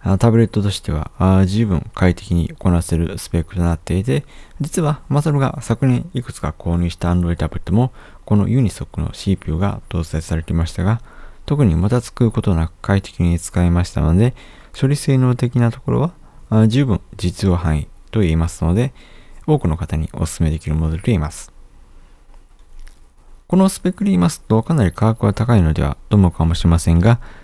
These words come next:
実は今回、えー、セール中ということもありますので、セール価格で二万五千円で購入できるほか、こちらよく見ていただくと分かる通り、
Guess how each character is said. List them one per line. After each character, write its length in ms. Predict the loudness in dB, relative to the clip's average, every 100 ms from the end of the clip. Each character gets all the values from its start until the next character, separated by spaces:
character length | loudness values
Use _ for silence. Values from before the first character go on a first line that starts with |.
| -8 -4
実 240 | -2 0
は 160 | 0 0
今 140 | 0
回、 180 | 0 -4 -4
え 320 | 0 2 4 0
ー、 40 |
セ 240 | 0 2
ー 60 | 2
ル 100 | 0
中 220 | 0 -2
と 120 | 0
い 40 | -2
う 40 |
こ 120 | -2
と 80 | -2
も 100 | 0
あ 60 | 0
り 80 | 0
ま 140 | -2
す 160 | -2 -2
の 120 | 0
で、 200 | 0 -2 -6 -20 -16
セ 160 | 0 2
ー 40 |
ル 80 | 2
価 100 | 0
格 180 | -4 -6
で 160 | -10 -12 -20 -20 -20 -4
二 120 | 4 6
万 260 | 4 2
五 120 | -2 0
千 300 | 2 4 4
円 100 | 2
で 100 | 0
購 260 | 0 2
入 160 | 4 4
で 120 | 2
き 80 | 0
る 80 | -2
ほ 80 | -2
か、 200 | -4 -4 -12 -18
こ 120 | -6 -4
ち 80 | -2
ら 180 | -4 -8 -6
よ 140 | -2 -2
く 120 | 0
見 100 | 0
て 80 | 0
い 80 | -2
た 80 |
だ 80 | -4
く 60 | -2
と 100 | -2
分 60 |
か 80 | 0
る 60 | 0
通 140 | 0
り、 140 | -2